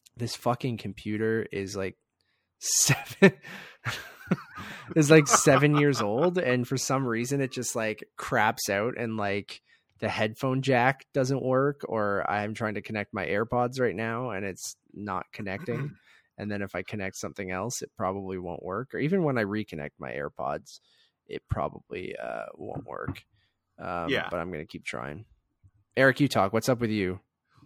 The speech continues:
Speaker 2: Well, uh, I didn't listen to you as you were saying, or I, I lost the communication, uh, when you were talking about,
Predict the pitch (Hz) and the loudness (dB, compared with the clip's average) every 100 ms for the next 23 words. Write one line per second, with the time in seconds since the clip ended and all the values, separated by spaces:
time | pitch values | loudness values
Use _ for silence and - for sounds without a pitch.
0 | _ - 170 202 190 151 151 151 151 - | _ 6 10 10 8 4 6 6 4 0
1 | _ - 135 143 151 147 127 110 - 117 | _ -2 4 4 4 -2 -6 -18 -20 -20
2 | _ - 180 170 147 - 156 127 - 120 | _ -2 -2 -2 -2 -2 -4 -8 -6 -2
3 | 117 117 117 117 110 110 - 127 117 110 | -2 -2 -4 -4 -2 -2 -4 -4 -2 -4
4 | 107 107 123 123 117 113 - 113 110 110 | -6 -2 4 6 4 0 -2 0 0 -4
5 | 101 - 131 120 123 - 131 - 117 113 | -10 -8 0 4 2 0 -12 -10 -10 -10
6 | - 117 113 - 113 104 101 - 135 139 | -6 -6 -4 -6 -6 -8 -10 -10 -10 -10
7 | - 107 104 104 110 117 110 117 117 110 | -6 0 2 0 -2 -6 -6 -2 -2 -2
8 | 123 110 110 104 104 101 | -6 -6 -2 0 0 -4